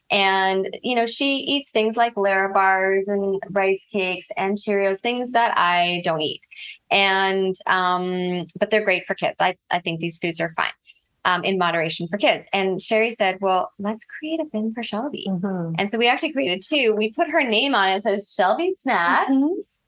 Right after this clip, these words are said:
Speaker 1: And she loved it. When she got home that day and she saw her name, she's like, "Oh, these are for me." And so now she helps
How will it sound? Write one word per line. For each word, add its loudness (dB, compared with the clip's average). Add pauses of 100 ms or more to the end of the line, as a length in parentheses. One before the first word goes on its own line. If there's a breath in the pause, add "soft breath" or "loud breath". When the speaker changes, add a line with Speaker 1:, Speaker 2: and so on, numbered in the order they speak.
(220)
Speaker 1:
And 4 (140)
she 0
loved 2
it. 0
When 0
she -4
got 4
home 2
that 2
day 2
and 0
she -4
saw 4
her 2
name, 0 (480 loud breath)
she's -2
like, 4
"Oh, 6
these -4
are -2
for -2 (180)
me." 2
And 0
so 2
now 0
she 0 (220)
helps 0